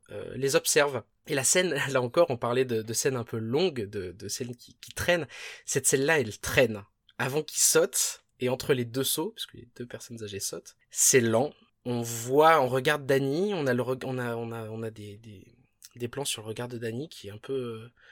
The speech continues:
interloqué. Elle-même se doute de ce qui va se passer, n-, mais ne veut pas se l'avouer. Je pense qu'il y a ce truc où on se dit, euh, « Oui, ça va être la, la représentation du suicide, mais pas le suicide en tant que tel. »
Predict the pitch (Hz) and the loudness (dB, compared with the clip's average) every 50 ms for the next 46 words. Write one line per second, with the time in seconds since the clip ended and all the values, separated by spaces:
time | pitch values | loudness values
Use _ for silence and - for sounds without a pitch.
0 | - - - - 123 123 - 139 127 127 123 120 - - 160 208 - _ - 170 | -20 -20 -8 -6 -4 0 2 2 2 2 0 -2 -2 -6 -6 -6 -8 _ 0 2
1 | 170 175 170 170 170 170 180 185 190 190 190 165 135 120 - _ _ - - - | 2 2 2 0 0 2 4 4 4 4 2 0 -2 -4 -6 _ _ -4 -2 -2
2 | - - 151 139 131 131 135 185 220 - - - - - 139 143 147 - - - | 0 -2 -2 -4 -6 -8 -8 -6 -4 -2 -2 -2 -2 -4 -6 -6 -6 -6 -6 -2
3 | 151 143 143 - - 147 139 - - 151 151 151 147 143 143 139 143 143 135 127 | -2 -2 -2 0 0 0 0 0 -2 -2 -2 -2 0 2 2 2 2 2 4 4
4 | 139 135 - 143 170 - - 208 175 165 160 156 147 165 226 - _ _ - - | 4 4 4 2 0 2 0 -2 -2 -2 -2 -4 -6 -6 -6 -10 _ _ -10 -2
5 | - 160 160 - - - 147 135 - - 147 127 - - 180 185 - - 143 139 | 0 2 2 2 4 4 4 4 6 4 2 2 4 2 2 2 2 -2 -2 -2
6 | 131 131 127 123 123 127 123 120 135 151 156 151 135 123 120 117 135 165 - - | 0 2 2 2 2 0 -2 -4 -4 -2 2 4 4 4 4 0 -2 -2 0 0
7 | 139 123 131 135 - - 123 113 - - _ 131 123 123 123 127 147 165 - - | 2 4 2 2 2 0 0 0 -2 -2 _ 0 0 2 2 0 -2 -2 -2 -2
8 | - - 156 139 135 139 131 - 135 120 - 156 143 127 123 117 - 127 - - | -2 0 0 0 0 -2 -2 -2 -4 -2 -2 -4 -4 -6 -6 -8 -6 -6 -4 -4
9 | - 170 139 - - - - - 135 127 120 - 151 143 123 117 - - - - | -4 -6 -8 -8 -10 -14 -6 -2 0 0 2 4 4 4 4 4 2 0 0 0
10 | 123 - - - - 135 123 110 - 110 - - - 160 160 170 131 | 2 2 2 2 0 -2 -2 -4 -4 -8 -10 0 0 2 2 2 -2